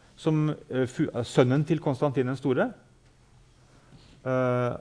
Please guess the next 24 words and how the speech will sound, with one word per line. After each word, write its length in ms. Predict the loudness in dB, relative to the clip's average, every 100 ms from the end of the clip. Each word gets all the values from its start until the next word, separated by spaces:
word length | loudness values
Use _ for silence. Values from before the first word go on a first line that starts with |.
| -12 -10
eh, 360 | -4 -2 -2 -6
Konstantinus, 840 | -6 -4 -2 -4 -2 -2 0 -2 -8 -4
han 340 | -2 0 -4 -8 -16
sto, 260 | -6 -2 -2 -6 -20
han 260 | -4 -2 -2 -8 -20 -20 -6
forsvarte 360 | 0 0 2
denne 240 | 2 2 0
posisjonen. 540 | -2 -4 -4 -6 -8 -12 _ -20 -20 _ -20 -20 -20 -20 -20 _
Og 360 | 6 6 6 0 -4
da, 500 | 4 6 6 4 -2 -14 -10
eh, 380 | -2 2 2 2 -4 -12 -6
forskjellige 400 | -2 2 2 4
germanske 600 | 4 6 4 2 -2 -4
folk-, 360 | 0 0 -2 -4
folkeslag 500 | 0 0 -2 -2 0
ble 140 | 0 -2
kristnet, 420 | -4 -6 -10 -10 -14 -20 -14
go-, 260 | -10 -10 -10 -4
gotiske 500 | -4 -4 -6 -6 -2
folk, 340 | -2 -2 -6 -20 -20 -4
så 140 | 0
var 180 | 2 2
det 200 | 0 0
denne 580 | 2 2 2 0 -2